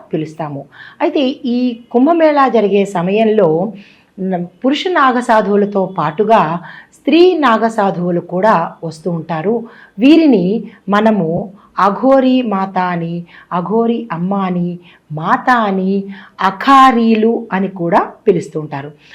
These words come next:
అయితే సాధారణంగా ఈ నాగసాధువులు పురుషులైనా స్త్రీలైనా సరే హిమాలయ పరిసర ప్రాంతాల్లో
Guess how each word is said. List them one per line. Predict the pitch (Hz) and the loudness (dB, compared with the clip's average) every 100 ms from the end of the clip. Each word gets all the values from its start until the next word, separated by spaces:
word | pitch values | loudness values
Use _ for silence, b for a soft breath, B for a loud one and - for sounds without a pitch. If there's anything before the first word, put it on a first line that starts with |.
| B 330 | B -2
అయితే | 311 269 233 | 4 6 4
సాధారణంగా | 240 254 254 285 277 254 226 190 175 185 B B - | 4 2 4 4 2 2 2 2 0 -8 B B -4
ఈ | 240 233 214 | 0 0 0
నాగసాధువులు | 190 226 330 349 262 185 190 196 190 - 202 | -2 0 -2 0 0 2 2 2 2 0 -4
పురుషులైనా | 220 277 254 240 233 | -2 0 2 2 0
స్త్రీలైనా | 233 170 170 190 196 190 | -6 -8 -4 -2 -2 -4
సరే | 190 165 160 156 156 B B - | -6 -6 -6 -8 -12 B B -2
హిమాలయ | 262 311 311 294 277 269 | 2 4 2 2 0 0
పరిసర | 196 190 202 | -2 0 -2
ప్రాంతాల్లో | 208 202 175 170 185 165 175 175 151 | -2 -2 -2 -2 -4 -2 0 0 -2